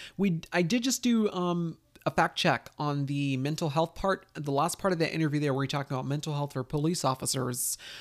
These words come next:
Um, and there actually was a piece back in February of two thousand twenty-one, uh, for lawmakers calling for mental health help for Capitol Police and also staff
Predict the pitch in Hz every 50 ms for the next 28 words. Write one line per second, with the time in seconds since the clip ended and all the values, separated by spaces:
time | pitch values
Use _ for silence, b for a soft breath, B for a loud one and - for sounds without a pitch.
0 | B B B - 151 151 151 151 147 151 - - 180 180 180 175 - - 175 190
1 | - - - 240 226 196 175 175 - 156 139 - - 208 180 - - 160 147 -
2 | 160 147 143 - 175 180 190 202 220 214 208 175 - - - 196 180 170 160 143
3 | 151 147 - - 160 156 143 123 135 151 156 143 135 127 127 120 B B B B
4 | B - - 143 139 - - 147 135 131 139 156 175 190 180 165 - 151 139 -
5 | - - - 165 160 160 156 156 143 - 147 135 135 147 151 147 156 139 127 -
6 | 156 156 165 156 - 151 143 131 - - 135 131 - - 156 143 - - 160 143
7 | 139 - - 147 143 143 139 139 - 139 139 143 147 - - 139 - - - -
8 | - 165 160 139 123 131 - -